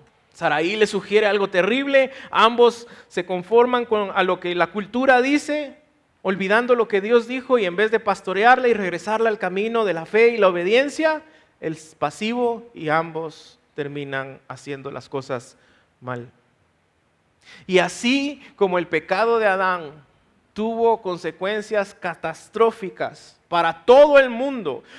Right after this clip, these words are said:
consecuencias que seguimos viendo hasta el día de hoy, así también el pecado de Abraham tuvo consecuencias catastróficas, las cuales seguimos viendo hasta el día de hoy para todo el mundo.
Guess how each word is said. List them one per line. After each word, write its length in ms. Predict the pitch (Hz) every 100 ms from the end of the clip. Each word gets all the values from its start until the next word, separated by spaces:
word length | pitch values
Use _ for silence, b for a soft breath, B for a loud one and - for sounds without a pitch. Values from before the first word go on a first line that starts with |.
| B
consecuencias 640 | 208 196 196 220 233 254
que 120 | 254 226
seguimos 500 | 208 196 233 247 202
viendo 260 | 233 233
hasta 200 | 202 -
el 120 | 175
día 240 | 170 226 262
de 140 | 233
hoy, 280 | 196 214 226 B B
así 460 | 165 165 - 214
también 580 | 233 208 185 175 175 185
el 120 | 156
pecado 480 | 151 147 - 165 175
de 80 | 175
Abraham 420 | 170 135 127 120 - _ _ _ _ _ -
tuvo 300 | 170 185 185
consecuencias 760 | 170 160 151 165 165 165 139
catastróficas, 1160 | - 190 202 214 208 - 202 180 147 143 135 -
las 220 | 143 143
cuales 680 | - 170 180 185 175 - - _ _ _
seguimos 500 | - 151 160 165 143
viendo 440 | 160 160 165 156
hasta 280 | 139 135 147
el 100 | 143
día 260 | 151 160
de 80 | 143
hoy 200 | 139 143
para 320 | 139 135 127
todo 240 | - 131 135
el 80 | 151
mundo. 400 | 269 349 202